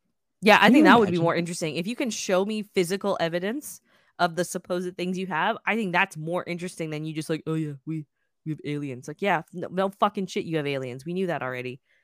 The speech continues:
Speaker 2: Well, hold on. So you think that there's aliens?
Speaker 1: Honestly, dude, I've thought there were aliens literally since I was a wee lass,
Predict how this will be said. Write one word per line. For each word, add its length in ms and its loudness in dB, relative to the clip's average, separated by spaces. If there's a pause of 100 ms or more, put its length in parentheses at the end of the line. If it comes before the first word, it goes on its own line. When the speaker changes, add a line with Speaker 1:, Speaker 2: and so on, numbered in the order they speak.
(260)
Speaker 2:
Well, 120 6
hold 180 6
on. 100 2
So 140 0
you 100 6
think 180 4
that 60 0
there's 180 4
aliens? 460 2 (1120)
Speaker 1:
Honestly, 400 6
dude, 180 2
I've 200 4
thought 140 2
there 100 0
were 100 0
aliens 420 -2
literally 520 -2
since 200 -6
I 140 2
was 100 -2
a 80 -2
wee 240 -2
lass, 580 -4